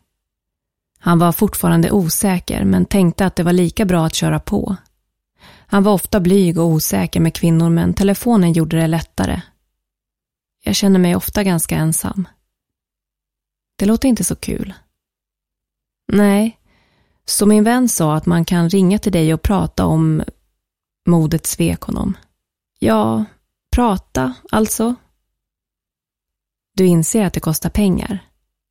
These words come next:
"Det förstår jag." "Då kan vi börja nu. Vill du prata om att du är ensam?"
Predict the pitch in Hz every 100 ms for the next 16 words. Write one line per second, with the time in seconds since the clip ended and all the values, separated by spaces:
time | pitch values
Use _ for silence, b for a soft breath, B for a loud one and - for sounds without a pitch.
0 | _ _ _ _ _ _ - 214 220 -
1 | - - 196 - _ _ _ _ _ _
2 | _ _ _ _ _ _ 220 226 240 175
3 | 160 156 156 165 - 185 _ _ _ _
4 | _ _ _ _ _ 196 196 - 202 180
5 | - 220 170 - 170 185 170 175 247 226
6 | 196